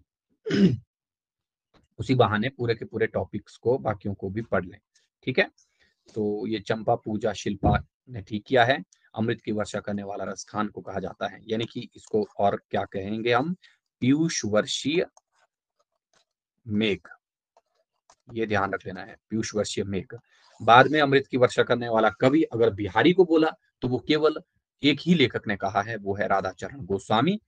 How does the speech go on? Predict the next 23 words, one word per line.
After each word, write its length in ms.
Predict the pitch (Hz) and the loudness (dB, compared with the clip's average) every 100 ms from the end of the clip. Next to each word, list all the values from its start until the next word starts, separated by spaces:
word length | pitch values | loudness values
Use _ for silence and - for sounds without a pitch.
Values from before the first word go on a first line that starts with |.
| _ 107 | _ -8
जिन्होंने 280 | 113 107 101 | -4 -4 -4
बिहारी 400 | 95 101 139 190 | -8 4 6 6
को 120 | 131 | 2
बोला 220 | 101 101 | -4 -8
कि 140 | 95 98 | -10 -14
वो 140 | 98 | -16
अमृत 220 | 92 90 | -18 -18
की 120 | - | -18
वर्षा 260 | 92 92 92 | -16 -16 -18
करने 240 | - 90 | -16 -20
वाला 300 | 90 95 110 - _ _ _ | -18 -2 -2 -2 _ _ _
कवि 200 | - 110 | 4 4
रहा 220 | 92 - | 0 -6
है। 100 | 87 123 _ - | -8 -12 _ -14
ये 140 | 107 117 | 0 2
प्रश्न 300 | 113 110 110 | 2 0 0
भी 120 | 117 | 8
आपको 280 | 131 107 113 | 8 6 -4
ध्यान 240 | 98 95 | -6 -6
रख 100 | 104 - | -4 -2
लेना 140 | 107 | -2
है, 60 | 110 | -2
देखना 300 | 110 151 | -2 0